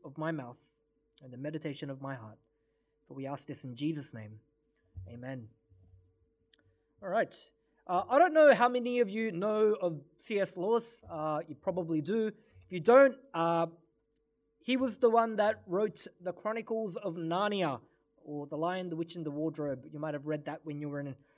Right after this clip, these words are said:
primary. Uh, C S Lewis, I didn't actually know this until after I became a Christian at the age of twenty-one,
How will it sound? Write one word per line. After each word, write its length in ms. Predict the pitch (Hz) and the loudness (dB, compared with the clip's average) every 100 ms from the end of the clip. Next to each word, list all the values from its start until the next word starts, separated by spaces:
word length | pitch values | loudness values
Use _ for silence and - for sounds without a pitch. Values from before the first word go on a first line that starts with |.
| _ _ | _ _
primary. 580 | - 175 170 156 131 110 _ _ _ _ 185 | 0 2 4 2 0 -6 _ _ _ _ -4
Uh, 180 | 170 | -2
C 280 | 175 - 302 | -2 2 4
S 180 | 330 - | 4 4
Lewis, 400 | 262 302 233 - 196 | 4 8 8 6 6
I 120 | 294 | 6
didn't 280 | 381 359 294 | 6 4 4
actually 260 | - 262 | 2 -2
know 240 | 220 233 226 | 4 6 6
this 180 | 226 | 2
until 380 | 214 190 220 202 | 0 -2 -2 -2
after 380 | 190 233 233 240 | 2 2 2 2
I 80 | 214 | 2
became 340 | 190 180 202 | 2 -4 -6
a 40 | 190 | -6
Christian 420 | - 175 196 180 | -8 -8 -6 -6
at 220 | 185 165 | -6 -6
the 120 | 175 | -4
age 140 | 170 165 | -4 -6
of 100 | 170 | -10
twenty-one, 460 | 196 180 233 247 | -6 0 0 0